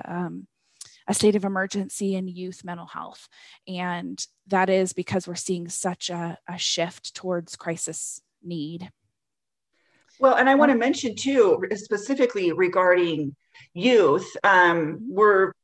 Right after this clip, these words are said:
Speaker 2: thrilled today to actually have, um, Babette Kanikari listening in on our, on our class. She is
Speaker 1: Mm-hmm.
Speaker 2: the founder and the director of debris project dot org. And
Speaker 1: Oh,
Speaker 2: I'll,
Speaker 1: good.
Speaker 2: I'll go ahead and link that in the,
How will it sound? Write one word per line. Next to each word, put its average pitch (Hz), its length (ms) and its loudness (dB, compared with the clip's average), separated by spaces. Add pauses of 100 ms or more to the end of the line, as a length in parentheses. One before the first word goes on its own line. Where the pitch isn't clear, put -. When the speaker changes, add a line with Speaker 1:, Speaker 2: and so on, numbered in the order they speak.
(120)
Speaker 2:
thrilled 240 240 6
today 202 260 2
to 180 80 4
actually 180 500 2
have, 190 340 4 (160)
um, 165 360 4 (300)
Babette 185 420 4
Kanikari 165 840 0
listening 185 400 -2
in 180 180 0
on 147 140 2
our, 143 160 -4
on 160 120 0
our 151 100 0
class. 156 360 -2
She 175 140 -2
is 131 160 0
Speaker 1:
Mm-hmm. 151 220 4
Speaker 2:
the 147 60 0
founder 165 440 2
and 147 120 -2
the 147 60 -6
director 160 360 -2
of 143 200 -2
debris 165 340 -6
project 139 480 -6
dot 139 160 -2
org. 147 360 0
And 139 100 -6
Speaker 1:
Oh, - 40 -8
Speaker 2:
I'll, 156 220 2
Speaker 1:
good. 202 160 -10 (420)
Speaker 2:
I'll 202 140 4
go 196 120 4
ahead 190 180 0
and 170 100 -4
link 170 160 -6
that 151 280 2
in 165 120 -2
the, 147 320 -2